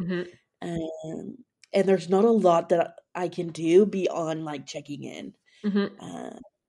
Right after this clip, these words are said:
Speaker 2: you know, I'm, I can't force them. I'm not gonna force them to stay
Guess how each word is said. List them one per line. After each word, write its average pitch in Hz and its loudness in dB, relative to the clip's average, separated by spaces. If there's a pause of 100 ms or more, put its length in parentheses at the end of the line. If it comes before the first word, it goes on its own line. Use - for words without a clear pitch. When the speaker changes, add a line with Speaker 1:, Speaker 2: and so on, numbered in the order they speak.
(300)
Speaker 2:
you 175 -8
know, 165 -2
I'm, 175 0
I 190 4
can't 190 8
force 214 8
them. 202 4
I'm 196 0
not 214 4
gonna 208 6
force 202 0
them 202 0
to 196 -6
stay 190 0